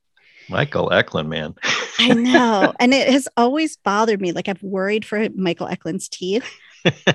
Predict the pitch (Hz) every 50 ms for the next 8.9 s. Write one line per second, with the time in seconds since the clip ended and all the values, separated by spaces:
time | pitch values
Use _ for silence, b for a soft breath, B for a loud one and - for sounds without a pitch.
0 | - 269 254 269 330 294 - - - - 269 247 - - _ - 220 202 208 226
1 | 233 208 208 - - - - - 202 208 202 202 190 185 180 - - 165 165 _
2 | _ _ _ _ _ - 185 180 170 165 170 - _ _ - - - 208 - 226
3 | - 196 190 - - - 180 - - - - _ - - - 196 196 185 175 170
4 | - - 202 190 180 180 196 190 - B B B B B B B B 190 190 175
5 | - 190 196 196 208 220 208 196 175 170 - - 170 170 202 - - - - 190
6 | 175 170 170 - - 123 147 156 - 120 - - - 180 165 135 170 180 185 185
7 | 190 175 175 151 156 120 104 90 98 170 175 _ _ - 190 190 185 185 180 -
8 | 196 196 190 - - 196 185 190 190 180 180 196 190 185 175 165 170 -